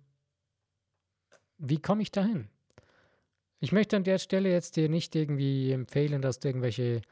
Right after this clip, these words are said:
negativen Glaubenssätze zu suchen beginnst oder zu wühlen beginnst. Ähm,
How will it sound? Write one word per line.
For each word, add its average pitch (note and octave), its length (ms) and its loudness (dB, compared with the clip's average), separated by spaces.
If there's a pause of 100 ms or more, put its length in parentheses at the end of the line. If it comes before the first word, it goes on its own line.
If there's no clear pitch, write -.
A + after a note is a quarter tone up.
(260)
negativen C#3+ 640 0
Glaubenssätze D3 720 -2
zu A#2+ 260 -8
suchen E3 320 -2
beginnst D3+ 440 -4
oder A#2 160 -4
zu A#2 220 -6
wühlen D#3+ 220 2
beginnst. B2+ 460 -2 (500)
Ähm, C3 480 0